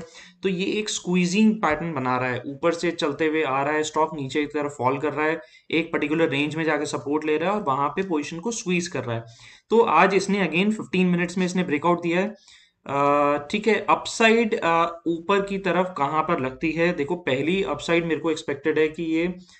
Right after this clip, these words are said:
फ़ोर्टी रुपीज के आसपास जाकर के टिकेगा। सेकंड अपसाइड जो मेरे को लगती है, वो फ़ोर्टी टू, अ, सिक्सटी फ़ाइव नहीं, फ़ोर्टी टू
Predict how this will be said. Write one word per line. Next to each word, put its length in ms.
फ़ोर्टी 440
रुपीज 400
के 140
आसपास 440
जाकर 260
के 100
टिकेगा। 540
सेकंड 540
अपसाइड 340
जो 100
मेरे 120
को 80
लगती 300
है, 60
वो 200
फ़ोर्टी 280
टू, 340
अ, 300
सिक्सटी 880
फ़ाइव 580
नहीं, 380
फ़ोर्टी 920
टू 580